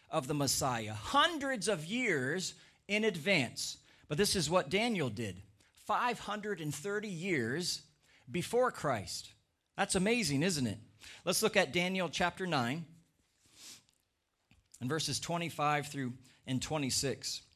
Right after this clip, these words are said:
In the N I V, it says, "No one understand this. From the time the word goes forth out to restore and rebuild Jerusalem until the anointed one, the ruler, comes,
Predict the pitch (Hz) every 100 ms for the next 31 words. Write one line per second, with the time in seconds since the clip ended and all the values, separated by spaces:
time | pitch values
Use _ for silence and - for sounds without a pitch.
0 | _ _ _ _ _ _ _ - 113 143
1 | 165 135 113 127 - 135 120 - - -
2 | - _ _ _ 160 208 226 196 190 180
3 | - 175 139 131 131 - - - _ -
4 | _ _ _ _ _ _ - 165 151 -
5 | 220 214 175 156 165 180 160 147 - -
6 | 160 123 156 - - _ _ _ 135 156
7 | 156 - 143 135 - 160 160 147 131 135
8 | 113 143 135 117 107 - - 127 151 175
9 | - 110 107 127 - - - 165 165 -
10 | 233 240 - 185 156 185 214 - 147 110
11 | 110 113 165 - - - _ - 135 143
12 | 208 185 143 - 190 151 117 170 - -